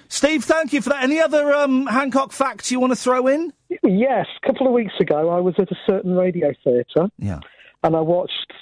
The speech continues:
Speaker 2: three brand new, well, brand new recreations of the Missing Hancocks for Radio One.
Speaker 1: Oh, yeah, yeah, yeah.
Speaker 2: It is no secret to say that three episodes from nineteen fifty-five w-, were when,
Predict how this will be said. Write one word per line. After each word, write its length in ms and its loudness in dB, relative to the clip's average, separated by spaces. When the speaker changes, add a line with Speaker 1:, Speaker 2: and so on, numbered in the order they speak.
Speaker 2:
three 480 2
brand 360 2
new, 320 4
well, 280 0
brand 240 2
new 120 2
recreations 840 0
of 140 0
the 100 0
Missing 340 2
Hancocks 520 -2
for 60 2
Radio 340 2
One. 180 2
Speaker 1:
Oh, 440 2
yeah, 160 2
yeah, 140 2
yeah. 260 0
Speaker 2:
It 180 2
is 240 2
no 260 2
secret 400 0
to 80 -6
say 220 0
that 160 -2
three 200 4
episodes 640 -2
from 140 2
nineteen 340 0
fifty-five 800 -2
w-, 240 -4
were 340 4
when, 580 0